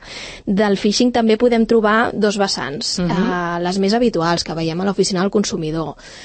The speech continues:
Speaker 1: sol ser el vishing i smishing. Això
Speaker 2: Tot
Speaker 1: sona
Speaker 2: molt
Speaker 1: molt
Speaker 2: anglès,
Speaker 1: estrany.
Speaker 2: eh? Que sona
Speaker 1: Sí,
Speaker 2: molt estrany. Explica-,
Speaker 1: sí, sí.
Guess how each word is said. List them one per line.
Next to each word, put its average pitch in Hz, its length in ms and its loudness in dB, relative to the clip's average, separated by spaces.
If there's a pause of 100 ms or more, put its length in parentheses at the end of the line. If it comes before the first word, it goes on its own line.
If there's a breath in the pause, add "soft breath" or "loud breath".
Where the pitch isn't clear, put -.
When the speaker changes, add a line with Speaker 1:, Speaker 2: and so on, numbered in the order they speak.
(160 loud breath)
Speaker 1:
sol 202 380 0
ser 180 240 -2
el 160 440 -4 (160)
vishing 277 540 2
i 214 180 2
smishing. 165 720 -4
Això 233 300 0
Speaker 2:
Tot 196 80 0
Speaker 1:
sona 220 160 4
Speaker 2:
molt 226 160 4
Speaker 1:
molt 190 100 4
Speaker 2:
anglès, 165 300 4
Speaker 1:
estrany. 214 560 2
Speaker 2:
eh? - 20 -6
Que 214 160 0
sona 240 220 2
Speaker 1:
Sí, 233 40 2
Speaker 2:
molt 220 240 4
estrany. 185 360 0
Explica-, 226 440 2
Speaker 1:
sí, - 20 -4
sí. - 80 0